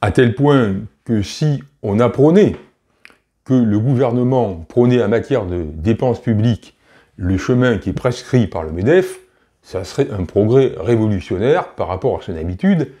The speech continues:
et on se pincerait pour y croire. Surtout, ce seraient des mesures efficaces pour lutter contre les vraies causes du déficit. Cependant, les vraies causes du déficit, ce, ce ne sont pas uniquement celles pointées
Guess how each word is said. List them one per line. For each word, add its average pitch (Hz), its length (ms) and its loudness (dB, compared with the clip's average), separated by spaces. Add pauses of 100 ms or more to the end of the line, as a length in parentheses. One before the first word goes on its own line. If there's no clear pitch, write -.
(280)
et 113 260 0 (100)
on 92 120 -12
se - 120 -12
pincerait 92 400 -2
pour 113 180 0
y 104 40 2
croire. - 460 -2 (360)
Surtout, - 580 2
ce 113 180 -2
seraient - 220 -2
des 92 120 -2
mesures 113 500 -2 (100)
efficaces 127 580 -2
pour 95 180 -8
lutter 101 240 -2
contre 90 340 -8
les 82 120 -10
vraies 104 300 0
causes 156 280 0
du 98 100 -2
déficit. 101 640 -2 (380)
Cependant, 143 340 4
les 101 100 2
vraies 113 160 2
causes 123 200 2
du 101 80 -2
déficit, 107 500 -2
ce, 92 300 -12
ce - 120 -8
ne 98 60 -4
sont 95 160 -6
pas 95 180 -6
uniquement 113 460 -2
celles 101 320 0
pointées 95 560 -4